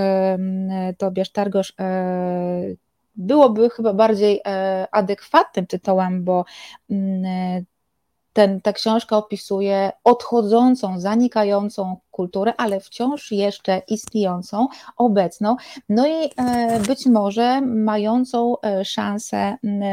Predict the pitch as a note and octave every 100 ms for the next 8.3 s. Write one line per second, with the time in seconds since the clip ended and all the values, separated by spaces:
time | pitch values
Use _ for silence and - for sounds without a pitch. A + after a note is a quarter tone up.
0 | G3 G3 G3+ F#3+ F#3 F#3 F#3+ F#3 F#3+ F#3
1 | F3+ F3 F3+ F3+ F3+ F3+ - - C#4+ C4
2 | B3+ G#3 A3 A3 G#3 - G#3 - F#3 -
3 | - F#3 F3+ F#3 - F#3+ F3+ F3+ F3+ F3+
4 | F3+ F3 F3 F3+ F3+ B3 F3+ - G3 F3
5 | F3+ - _ - - - - C4 G#3 A3
6 | A3 A3 G#3+ G#3+ B3+ F3+ - - C4 C4
7 | C#4 C#4 C4 B3+ A#3 C4 A#3 G#3+ A3+ G#3
8 | G#3+ G3+